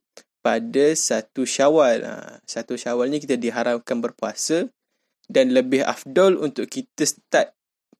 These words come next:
pada dua Syawal dan berpuasa secara berturut-turut.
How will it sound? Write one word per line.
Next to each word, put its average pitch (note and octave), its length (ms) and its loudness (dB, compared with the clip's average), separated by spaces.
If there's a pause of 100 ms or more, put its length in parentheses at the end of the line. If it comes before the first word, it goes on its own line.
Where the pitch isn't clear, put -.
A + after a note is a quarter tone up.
(120)
pada B2 480 0
dua C3+ 320 2
Syawal B2+ 640 2
dan A#2+ 160 0
berpuasa B2 640 -2
secara C3 320 2
berturut-turut. A#2+ 880 -4